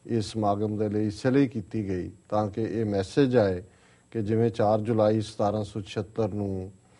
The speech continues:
ਤੇਰਾਂ ਕਾਲੋਨੀਜ਼ ਨੇ ਇਸੇ ਸ਼ਹਿਰ ਚੋਂ ਡੈਕਲੇਰੇਸ਼ਨ ਕੀਤੀ ਸੀ ਇੰਡੀਪੈਂਡੈਂਸ ਦੀ।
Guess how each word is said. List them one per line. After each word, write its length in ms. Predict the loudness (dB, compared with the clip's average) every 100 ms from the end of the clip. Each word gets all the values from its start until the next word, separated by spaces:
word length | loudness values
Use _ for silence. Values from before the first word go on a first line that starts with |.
| _ _ _
ਤੇਰਾਂ 300 | 2 4 4
ਕਾਲੋਨੀਜ਼ 540 | 4 2 2 0 -4 -2
ਨੇ 140 | -2
ਇਸੇ 280 | -2 4 2
ਸ਼ਹਿਰ 320 | 4 4 4
ਚੋਂ 240 | 2 -2
ਡੈਕਲੇਰੇਸ਼ਨ 680 | 0 -2 0 0 -2 -4 -8
ਕੀਤੀ 320 | -6 -8 -6
ਸੀ 140 | -4 -4
ਇੰਡੀਪੈਂਡੈਂਸ 640 | -4 -4 -4 -4 -4 -6 -10
ਦੀ। 120 | -12